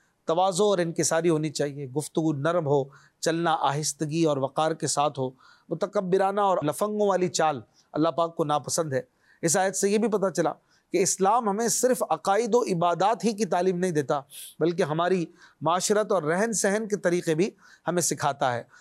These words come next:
مسلمان کی زندگی کے ہر پہلو سے اسلامی پہلو کی جھلک نظر آنی چاہیے۔ ان مسلمانوں پر افسوس ہے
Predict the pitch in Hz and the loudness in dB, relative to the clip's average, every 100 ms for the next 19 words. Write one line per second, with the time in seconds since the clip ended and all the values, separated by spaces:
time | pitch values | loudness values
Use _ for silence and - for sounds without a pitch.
0 | - 190 196 233 233 240 220 220 220 220 | -8 -2 0 2 0 0 0 2 0 0
1 | 220 208 - 185 202 214 196 - 175 185 | 0 0 0 0 0 2 0 0 0 0
2 | 208 170 180 175 208 - 180 120 143 196 | 0 0 0 2 0 -2 -6 -2 0 0
3 | - _ _ _ _ - 151 170 156 165 | -2 _ _ _ _ -4 0 0 0 -2
4 | 170 143 131 127 _ _ - 160 175 165 | 0 0 0 -6 _ _ -4 -2 0 0
5 | 175 165 185 185 156 - 196 196 165 139 | 0 0 0 0 0 0 0 2 2 -2